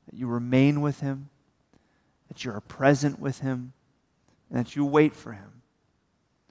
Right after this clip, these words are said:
Because that fruit is in you, and God will begin to cultivate it as he's promised to do. Will you pray with me?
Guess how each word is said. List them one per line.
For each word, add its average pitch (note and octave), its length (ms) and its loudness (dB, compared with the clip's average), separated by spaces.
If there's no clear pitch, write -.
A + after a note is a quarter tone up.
Because C3 180 -14
that C#3+ 160 4
fruit E3 240 2
is C#3 100 0
in D3+ 160 -4
you, G#2+ 160 -10
and B2+ 140 -8
God C3 240 2
will C3 140 -4
begin B2 360 -2
to C3 100 -14
cultivate A#2 640 -8
it G#2 140 -16
as - 80 -20
he's A#2+ 140 -10
promised B2 540 -2
to - 100 -20
do. - 260 -20
Will B2+ 80 -12
you B2 80 -6
pray A#2 200 -6
with A2 220 -10
me? C3 140 -20